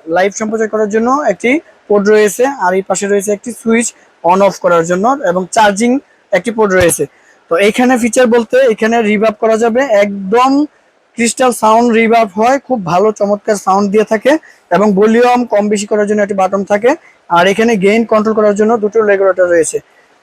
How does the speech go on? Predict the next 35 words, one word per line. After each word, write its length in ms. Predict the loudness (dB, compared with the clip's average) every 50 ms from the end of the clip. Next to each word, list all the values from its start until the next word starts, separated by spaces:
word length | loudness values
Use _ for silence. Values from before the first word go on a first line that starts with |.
| _ _ -2
তো 120 | 0 2
ভিউয়ার্স, 260 | 2 2 2 2 2
এখানে 300 | 0 0 0 0 -2 -2
কিছু, 280 | -2 -4 -6 -4 -2 0 0 0 0 -2 _ _ _ _ _ _ _
আহ, 180 | 0 0 0 0
প্যাটার্ন 340 | 0 0 -2 0 0 0 0
রয়েছে 300 | 0 0 0 0 0 0
যার 160 | 2 2 2
মাধ্যমে 300 | 0 0 0 0 -2 -2
সাউন্ডটাকে 460 | 0 0 0 0 0 -2 -4 -2 -2
ইফেক্ট 260 | -2 0 -2 -2 0
করা 180 | 0 0 0 2
যায় 200 | 2 2 2 2
এবং 320 | 0 0 2 0 0 -2 -6 _ _ _ _ _ -4
মজার 220 | -2 2 2 2
একটি 160 | 2 0 0 -2
বিষয়, 440 | -2 -2 0 0 2 2 2 0
এটা 160 | -2 -2 -4 -2
প্রফেশনাল 520 | 0 0 0 0 0 -2 -2 0 0 0
মাইক্রোফোন 440 | 0 0 0 -2 -2 -4 -4 -2 -2
ইউজ 120 | -2 -2
করতে 220 | -2 -4 -4 -2 0
পারবেন, 360 | 0 2 2 2 2 0 0 -4 -8 -20 _ _ _ _
ফর্টি 320 | 0 0 0 2 2 2
এইট 160 | 2 2 2 0
ভোল্ট 420 | 0 0 2 2 2 0 0 -2
প্যান্ডম 300 | -2 -2 0 0 -2 -2
পাওয়ার 220 | 0 0 0 0
সাপ্লাই 280 | 0 -4 -6 -6 -6 -6
সহ 220 | -4 -2 -2 0
এই 240 | 0 0 0 -2 -4 -8 -12 -8
সাউন্ড 200 | -6 -6 -6 -4
কার্ডটি। 280 | -4 -6 -6 -6 -8 -14 -14 _ _ _ _ _ _ _
তো 160 | 0 0 2 2
এটা 240 | 2 0 2 2 2